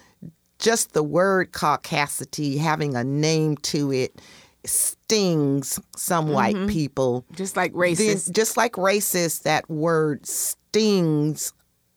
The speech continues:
Speaker 1: some white people. Those same white people are the white people you deal with at work.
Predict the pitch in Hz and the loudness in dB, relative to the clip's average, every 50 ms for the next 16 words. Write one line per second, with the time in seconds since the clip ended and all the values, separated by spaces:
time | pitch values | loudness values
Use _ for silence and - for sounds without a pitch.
0 | _ _ - - - 196 180 165 160 160 151 143 139 120 - _ - - 175 156 | _ _ -8 -4 -2 0 0 0 2 2 2 2 2 0 -4 _ -8 -4 -2 -2
1 | 143 - - 147 135 127 135 143 - - - - - - - _ _ _ _ - | -2 0 0 0 2 0 0 -2 -6 -14 -20 -20 -20 -20 -20 _ _ _ _ -16
2 | - 143 147 202 220 254 269 262 254 247 226 - - - 214 202 214 220 220 208 | -4 0 2 4 6 6 6 4 4 2 -2 -4 -2 0 2 2 2 2 2 2
3 | 196 170 165 180 180 175 - - _ - - 196 208 196 - - 139 139 127 117 | 2 2 4 4 2 2 0 -4 _ -8 -6 -4 -4 -4 -2 -2 0 0 0 -2
4 | 135 - _ - 147 180 190 165 147 139 151 170 185 - - 160 202 190 - - | -4 -6 _ -2 0 0 0 0 0 0 2 0 0 0 -2 -4 -6 -4 -2 -2
5 | 160 156 160 190 180 170 156 156 151 147 131 131 135 131 - 117 - - - 359 | -2 -2 -2 -4 -2 0 2 2 4 2 2 0 -2 -2 -4 -6 -4 -2 0 2
6 | 415 - - | 2 2 0